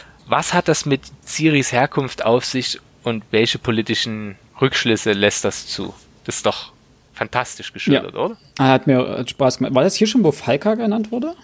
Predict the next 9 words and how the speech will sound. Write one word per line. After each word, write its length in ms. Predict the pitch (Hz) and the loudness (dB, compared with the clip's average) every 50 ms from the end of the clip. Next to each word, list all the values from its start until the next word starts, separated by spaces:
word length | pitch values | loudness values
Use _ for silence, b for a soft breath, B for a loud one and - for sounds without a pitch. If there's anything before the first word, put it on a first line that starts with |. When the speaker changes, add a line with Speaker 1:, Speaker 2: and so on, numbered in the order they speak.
| _ - - | _ -20 -16
Speaker 2:
Kam 260 | - - - 147 180 | -8 -4 -2 -2 0
die 120 | 202 220 196 | 0 0 0
hier 100 | 220 214 | 0 0
schon 200 | - 220 214 202 | 0 0 0 -2
vor? 340 | - - 196 233 294 330 - - - _ _ _ _ _ _ _ _ _ _ _ _ _ _ _ _ _ _ _ _ _ _ _ _ _ - | 0 -2 -2 -2 -2 -4 -8 -20 -20 _ _ _ _ _ _ _ _ _ _ _ _ _ _ _ _ _ _ _ _ _ _ _ _ _ -2
Speaker 1:
Ähm, 340 | 117 123 123 123 123 127 131 - | 2 4 4 4 4 2 -2 -6
ich 120 | 127 - - | -10 -8 -2
glaube, 220 | 123 120 123 127 | 0 0 0 0
ja. 180 | 113 107 98 | 0 -2 -2